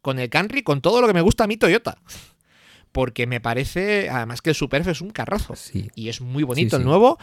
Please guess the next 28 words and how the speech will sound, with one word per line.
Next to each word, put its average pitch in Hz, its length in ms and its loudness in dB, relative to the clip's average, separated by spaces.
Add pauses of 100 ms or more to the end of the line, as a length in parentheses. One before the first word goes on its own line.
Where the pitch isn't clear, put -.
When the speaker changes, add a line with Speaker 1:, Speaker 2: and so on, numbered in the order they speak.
(200)
Speaker 1:
sea, - 180 0 (640)
mira, 170 400 8
me 147 200 4
parece 202 320 4
decir, 175 520 2 (380)
leches, 143 640 0
el 139 160 -4
grupo 185 280 2
Bach 240 320 2 (100)
está 175 400 0
apostando, 226 560 2
está 208 180 -2
metiendo 202 300 -4
toda 185 240 0
la 180 100 4
carne 247 200 -4
en 202 40 -4
el 160 60 -2
asador. 139 420 -2 (320)
Saco 214 340 0
un 185 60 -4
nuevo 185 220 2
modelo 180 540 -2 (100)
y 147 140 2
el 139 140 0
primero 202 360 0
que 170 120 0
traigo 240 540 0